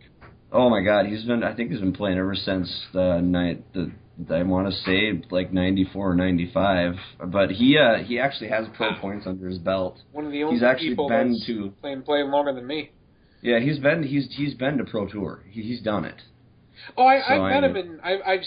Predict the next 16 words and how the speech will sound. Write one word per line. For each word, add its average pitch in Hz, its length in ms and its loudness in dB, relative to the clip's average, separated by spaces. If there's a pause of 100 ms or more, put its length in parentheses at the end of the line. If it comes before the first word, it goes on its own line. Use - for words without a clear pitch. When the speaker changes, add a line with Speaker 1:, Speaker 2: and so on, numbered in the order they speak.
(140)
Speaker 2:
swear 254 140 0
to 190 60 -4
God, 180 180 2
I've 147 180 -2
met 160 140 -2
him 143 140 -4
at 135 140 -6
some 135 220 -14
Grand 135 260 -10
Prix. 127 260 -12 (240)
I 151 80 -4
just 147 180 -4
Speaker 1:
Yeah. 107 220 6
Speaker 2:
never 151 220 -2
remember 143 380 -4
his, 120 140 -12